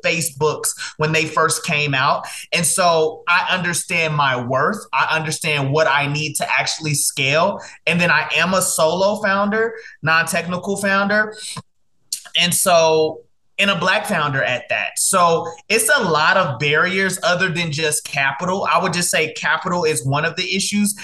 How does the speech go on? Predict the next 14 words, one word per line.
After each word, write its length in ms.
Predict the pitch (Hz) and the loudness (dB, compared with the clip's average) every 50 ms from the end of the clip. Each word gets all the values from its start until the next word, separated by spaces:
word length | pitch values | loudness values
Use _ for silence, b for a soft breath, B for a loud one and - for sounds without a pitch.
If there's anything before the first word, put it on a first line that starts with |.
| B B B B | B B B B
because 280 | 160 - - 160 156 | -4 -2 0 0 0
in 120 | 170 160 156 | 0 0 0
this 260 | 160 175 190 185 - | 0 0 0 0 0
industry, 640 | - 170 180 175 160 165 160 - - 165 160 151 143 | 0 0 -2 0 0 -2 -2 -2 -2 -2 -2 -2 -2
it's 260 | - 135 160 156 - | -2 -2 -2 0 0
more 320 | 156 151 156 156 156 156 156 | 0 0 2 2 2 2 2
so 380 | 151 - 160 151 147 147 143 123 | 0 2 2 4 4 4 2 2
about 720 | 117 135 127 147 139 135 135 131 131 127 113 110 - - _ b b b _ _ _ _ _ _ _ _ _ _ _ _ _ _ _ _ _ _ _ _ - | 0 2 2 2 2 4 4 2 2 0 0 -4 -10 -16 _ b b b _ _ _ _ _ _ _ _ _ _ _ _ _ _ _ _ _ _ _ _ 0
being 360 | 214 220 220 208 202 196 - | 0 2 4 4 2 2 0
able 540 | 135 160 175 175 170 151 170 175 170 165 160 | 0 0 0 0 0 -2 -2 -2 -2 -4 -4
to 220 | - - 208 175 | -4 -2 -2 -2
have 760 | 160 143 - - 170 160 160 160 160 160 160 156 151 151 - - - _ - | -2 -2 -2 0 0 2 2 2 2 4 4 4 2 2 -2 -8 -10 _ -4
a 240 | 165 165 156 - - | -4 -4 -4 -4 -4
team, 640 | - - - 202 185 170 156 151 151 156 160 165 | -4 -2 0 0 0 0 0 -2 -2 -2 -2 -4